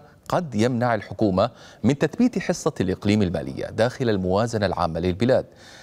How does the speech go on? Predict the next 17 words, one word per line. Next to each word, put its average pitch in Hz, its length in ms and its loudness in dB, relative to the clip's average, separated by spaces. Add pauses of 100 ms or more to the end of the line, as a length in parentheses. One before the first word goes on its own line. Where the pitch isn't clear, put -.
(180)
تأتي 85 240 0
تصريحات 85 500 -2
علاوي 92 500 0
عقب 87 360 -2
تجديد 104 500 -2
زعيم 82 440 -2
إقليم 92 320 -2
كردستان - 540 -4
العراق 85 460 -2
مسعود 127 400 -2
برزاني 87 500 -4 (380)
رفضه 165 400 -2
الاعتراف 98 640 -2 (260)
بقرار 104 520 2
المحكمة 104 480 0
الاتحادية 95 680 0 (360)
ووصفه 92 720 0